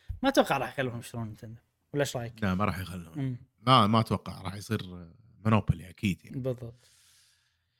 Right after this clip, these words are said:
Speaker 2: بس ما يقدرون يمنعونهم إنهم يشترون أسهم من السوق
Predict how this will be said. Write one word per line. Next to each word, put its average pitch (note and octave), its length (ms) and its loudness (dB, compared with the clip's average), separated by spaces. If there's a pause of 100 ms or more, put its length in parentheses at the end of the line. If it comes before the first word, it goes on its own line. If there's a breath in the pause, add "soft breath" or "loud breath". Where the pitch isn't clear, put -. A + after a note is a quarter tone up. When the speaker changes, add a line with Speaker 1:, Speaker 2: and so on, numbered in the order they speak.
(640)
Speaker 2:
بس A3+ 200 6
ما A#3+ 400 8
يقدرون G#3+ 300 6
يمنعونهم G3+ 540 8
إنهم C#3 200 8
يشترون C#3+ 360 4
أسهم D3 260 6
من A2+ 80 8
السوق D#3 720 4